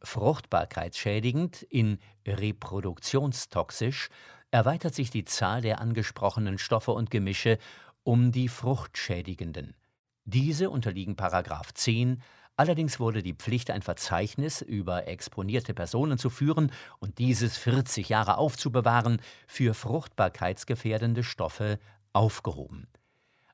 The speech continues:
Ab ersten Januar zweitausendneunzehn gilt das Rückführungsverbot für abgesaugte Luft, auch für fruchtschädigende Stoffe.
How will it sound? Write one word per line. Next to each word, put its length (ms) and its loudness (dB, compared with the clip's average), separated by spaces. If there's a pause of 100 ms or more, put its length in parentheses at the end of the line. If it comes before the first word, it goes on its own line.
Ab 160 6
ersten 320 0
Januar 460 6
zweitausendneunzehn 1300 2 (400)
gilt 380 2
das 240 2
Rückführungsverbot 1200 2
für 340 0
abgesaugte 800 -2
Luft, 440 -2 (420)
auch 260 4
für 360 2
fruchtschädigende 1080 -4
Stoffe. 380 -6